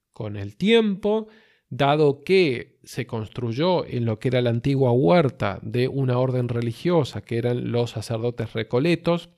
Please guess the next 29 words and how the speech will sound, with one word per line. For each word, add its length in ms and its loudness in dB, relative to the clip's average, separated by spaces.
de 360 -2
un 140 -4
origen 520 -4
francés 460 -4
franciscano, 840 -2
se 760 0
terminó 320 2
incorporando 640 0
como 240 -2
el 60 -4
cementerio 460 -2
de 80 2
la 100 0
Recoleta 600 0
y 160 -8
también 480 -2
el 200 0
nombre 340 0
del 140 0
barrio 340 0
se 160 -6
llamó 220 -4
Recoleta 500 -2
gracias 440 -2
a 180 2
estos 540 -6
sacerdotes, 880 -6
eh, 640 -8
recoletos. 640 -8